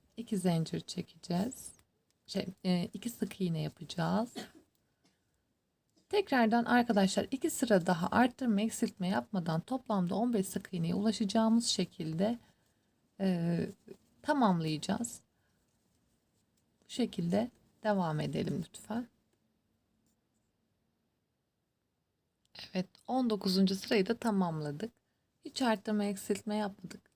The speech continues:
Yine yirmi beş ta-, on beş tane, e, çok özür diliyorum, on beş tane sık iğnemiz var.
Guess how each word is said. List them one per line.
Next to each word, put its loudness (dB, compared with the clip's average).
Yine 0
yirmi 4
beş 2
ta-, -12
on 4
beş 0
tane, 2
e, -2
çok -10
özür -8
diliyorum, -2
on 2
beş 0
tane -4
sık -4
iğnemiz -4
var. -10